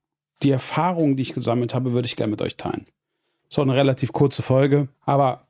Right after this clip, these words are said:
ich glaube, es ist wichtig, dass wir das auch machen und dass wir uns das auch sensibilisieren.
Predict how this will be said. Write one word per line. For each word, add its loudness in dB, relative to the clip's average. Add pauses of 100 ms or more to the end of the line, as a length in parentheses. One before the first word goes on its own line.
(140)
ich -2
glaube, 0
es -4
ist -2
wichtig, 0
dass -2
wir 0
das -4
auch -4
machen -2
und -2
dass -2
wir 0
uns -2
das -2
auch -8
sensibilisieren. 0